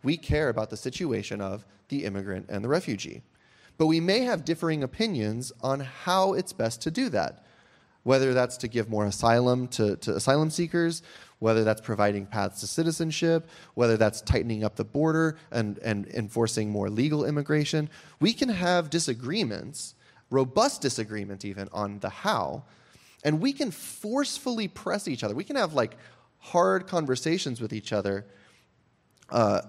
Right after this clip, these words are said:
on, on, you know, how we care for these, but we all have to be in agreement that Jesus commands us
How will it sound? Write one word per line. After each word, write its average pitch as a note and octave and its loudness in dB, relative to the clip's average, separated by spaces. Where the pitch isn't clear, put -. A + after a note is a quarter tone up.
on, A#2+ 4
on, A2+ -2
you B2 -2
know, - -4
how C#3+ 2
we F#3+ -2
care G3 -2
for G3+ -6
these, G#3+ -6
but - 2
we C#3+ 2
all D3+ 4
have E3 -4
to C3 -8
be B2+ -6
in A#2 -4
agreement A2 -6
that A2 -6
Jesus A2 -6
commands G2 -10
us G2 -12